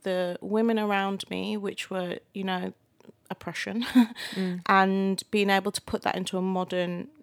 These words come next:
Speaker 1: uh, magazine or a vibe or whatever, a blog post.
Speaker 2: Mm.
Speaker 1: Um, as I got older and continued on through life, I still didn't really read any,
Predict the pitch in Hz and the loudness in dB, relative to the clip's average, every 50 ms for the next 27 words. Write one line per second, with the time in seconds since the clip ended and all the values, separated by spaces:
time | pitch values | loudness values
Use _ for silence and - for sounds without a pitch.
0 | _ _ - - 190 180 175 175 - - - - - - 196 185 185 175 175 180 | _ _ -8 -6 -4 -2 -2 -2 -2 -4 -6 -8 -8 -4 -2 0 0 -2 -4 -6
1 | 170 180 180 175 175 175 175 175 180 180 165 151 - 180 165 175 90 - - - | -6 -4 -4 -4 -4 -4 -4 -4 -4 -4 -4 0 2 2 2 2 0 -2 -4 -4
2 | - 185 175 165 165 175 - - 185 180 175 175 170 - 185 - - - 180 - | -4 -2 -2 -2 -2 -4 -4 -4 -2 -2 -2 -2 -2 -4 -6 -6 -6 -8 -4 -2
3 | 180 175 165 160 - - - - 85 - - - - - - 190 185 185 180 180 | 0 0 0 -2 -4 -6 -4 -4 -4 -4 -6 -8 -10 -8 -6 -6 -6 -4 -6 -8
4 | 175 - - _ _ - - 185 185 180 180 175 175 175 208 202 - _ _ _ | -10 -14 -20 _ _ -4 0 0 0 0 0 -2 -4 -6 -8 -10 -12 _ _ _
5 | _ _ - 220 233 226 262 262 269 247 - 233 - - 208 202 202 202 - 190 | _ _ 2 2 4 4 2 2 2 2 0 0 2 2 2 2 2 2 0 -2
6 | 185 185 185 185 - _ _ _ - - 202 196 185 - 208 196 196 202 196 190 | -2 -2 -2 -4 -6 _ _ _ -8 -6 -4 -4 -2 -2 -2 -2 -2 -2 -2 -2
7 | 190 185 190 190 - - 196 190 180 185 180 180 190 - - _ - 202 190 - | -2 -2 -4 -4 -4 -4 -4 -2 -2 -2 -2 -2 -4 -6 -6 _ -4 -4 -2 -2
8 | - - - 247 262 262 226 196 _ - 202 196 190 202 202 202 190 - - 190 | -4 -2 0 0 0 0 -2 -4 _ -2 0 0 0 0 -2 -4 -4 -6 -6 -4
9 | 185 185 180 180 175 175 170 185 185 185 185 185 - - - - - 180 185 180 | -2 -2 -2 -2 -4 -4 -4 -6 -4 -4 -6 -6 -8 -10 -8 -4 -4 -2 -2 -2
10 | 175 175 175 180 190 190 180 | -2 -4 -4 -6 -6 -8 -10